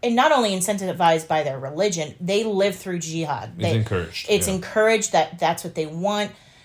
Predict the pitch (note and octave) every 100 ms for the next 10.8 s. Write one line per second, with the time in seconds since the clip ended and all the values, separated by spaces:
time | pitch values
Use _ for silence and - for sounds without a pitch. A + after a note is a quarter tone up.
0 | - - - G#3+ G3+ G#3+ G#3 G3+ F#3+ F3
1 | G3+ A3 A3+ A#3+ G3+ G#3 A3 A#3+ C#4 C#4
2 | C#4+ F#3 D#3+ D#3 D#3+ E3 E3+ - F#3 F3+
3 | G3 G#3+ G#3+ F#3 E3 F3+ - - F3+ F3
4 | E3+ F3 F3 F3 D#3 D#3+ E3 - E3+ D#3
5 | D3 D3+ D3+ - F3 D3 C#3 D3 - _
6 | _ G3+ F3+ - - F3 D#3 D#3 E3+ F#3
7 | - - F3 E3 D#3+ E3 E3 - - -
8 | A2+ A#2 - - - G#2+ G#2+ G2+ G2 G2
9 | A#2 G3+ G3 A3 G#3+ G#3 A3 A3 A#3 G#3+
10 | F#3 G#3+ A#3+ A3 E3+ E3+ F#3+